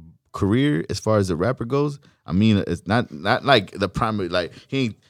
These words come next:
where he needs to be as far as his career, but I'm saying, like,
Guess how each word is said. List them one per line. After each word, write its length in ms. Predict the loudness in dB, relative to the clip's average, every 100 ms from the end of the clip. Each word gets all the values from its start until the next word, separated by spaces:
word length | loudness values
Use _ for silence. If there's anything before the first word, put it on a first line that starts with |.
| _ _ _
where 160 | -2 0
he 120 | 2
needs 280 | 4 4 2
to 80 | -2
be 200 | 0 2
as 100 | 0
far 260 | 2 4
as 200 | 4 0
his 140 | -6 -8
career, 280 | -2 0 0
but 140 | 0
I'm 160 | -2 -4
saying, 200 | -2 -2
like, 260 | -4 -6